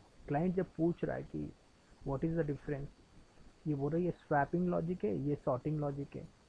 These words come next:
अरे, मतलब, there were candidates who were having more than eight plus years of experience। Actually, ये जो लॉजिक यहाँ पे है ना,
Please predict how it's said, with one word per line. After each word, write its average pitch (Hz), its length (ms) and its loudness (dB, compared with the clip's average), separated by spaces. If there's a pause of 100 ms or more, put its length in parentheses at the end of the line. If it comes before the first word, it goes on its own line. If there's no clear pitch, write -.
(420)
अरे, 135 240 -4 (460)
मतलब, 139 240 -4 (1600)
there 151 160 2
were 175 180 2 (400)
candidates 160 520 0
who 180 60 4 (120)
were 160 160 2
having 147 260 0 (260)
more 147 200 4
than 170 180 2
eight 147 180 -2
plus 165 220 -2
years 156 240 0
of - 140 -10
experience। - 580 -2 (1000)
Actually, 190 420 0
ये 175 160 6
जो 170 180 4
लॉजिक 160 420 2
यहाँ 147 260 4
पे 156 120 0
है 147 80 0
ना, 175 140 0